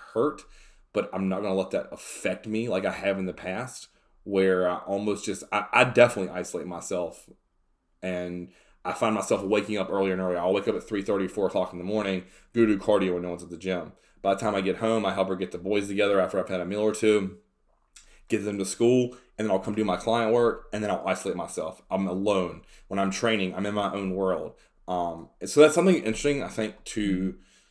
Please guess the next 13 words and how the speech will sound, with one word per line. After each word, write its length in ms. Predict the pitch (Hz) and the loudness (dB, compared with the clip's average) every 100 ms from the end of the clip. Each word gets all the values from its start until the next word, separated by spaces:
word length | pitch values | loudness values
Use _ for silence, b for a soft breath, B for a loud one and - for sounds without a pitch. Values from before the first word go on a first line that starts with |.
| b - | b -8
you 80 | |
know, 80 | 104 | -2
you 140 | 98 113 | 0 2
just 200 | 104 - | 0 2
said 160 | 107 | 2
that 200 | 92 90 | 2 0
about, 280 | 87 90 87 | 0 -2 -2
you 60 | 92 | -4
know, 140 | 90 | -8
you 200 | 85 85 87 | -8 -8 -12
feel 420 | - 98 92 80 | -4 0 2 0
isolated. 840 | 85 90 - 82 80 82 87 104 - - | -2 -4 -4 -8 -6 -8 -8 -12 -16 -10
And, 480 | 90 87 85 85 | -8 -8 -8 -12